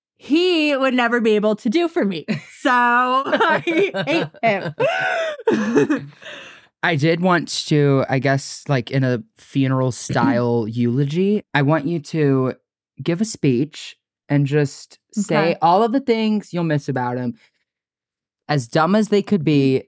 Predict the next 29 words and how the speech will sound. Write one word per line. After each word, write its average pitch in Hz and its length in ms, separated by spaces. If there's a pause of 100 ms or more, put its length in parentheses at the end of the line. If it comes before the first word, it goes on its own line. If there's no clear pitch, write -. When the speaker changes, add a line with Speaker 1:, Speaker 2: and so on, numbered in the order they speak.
Speaker 2:
just - 320
say 156 400
everything 170 1000
you'll 151 160
miss. 123 420
But 170 500 (420)
at 151 160
the 175 100
same 160 220
time, 131 500 (760)
just 202 180
'cause 277 140
it's 294 160
a 262 60
funeral 170 580
doesn't 165 260
mean 175 140
you 165 100
have 156 240
to, 131 320
you 143 140
know, 120 160
I 147 100
hate 143 600
when 139 120
people 135 340
try 120 200
to 113 180
erase 120 480